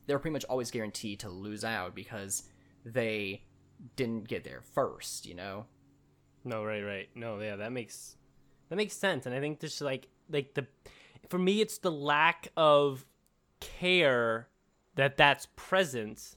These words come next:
Speaker 2: the lack of effort to make it not like that, where it actually makes a ton more sense. So there's a lot of pass-, passing,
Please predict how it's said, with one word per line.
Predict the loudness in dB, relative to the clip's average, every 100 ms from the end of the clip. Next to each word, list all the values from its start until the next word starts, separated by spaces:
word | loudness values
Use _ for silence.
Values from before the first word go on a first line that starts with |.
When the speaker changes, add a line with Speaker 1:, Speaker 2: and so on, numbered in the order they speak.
| -6
Speaker 2:
the | 2
lack | 6 6 4
of | -2 4
effort | 4 4 0 -2
to | -2 -2 -2 -2
make | -4 2 4 4 2
it | 0 0
not | -4 4 6 6 2
like | 0 0 -2
that, | -4 -4 -2
where | 2 4
it |
actually | 6 4 2 -4
makes | -2 -2 -6
a |
ton | -6 -4
more | -2 -4
sense. | -4 0 0 0 -4 -12 -14 _ _
So | -6 -4
there's | -2
a | 0
lot | -2
of | -2
pass-, | 2 6 6 2 -14 -20 -4
passing, | 2 2 2 -4 -6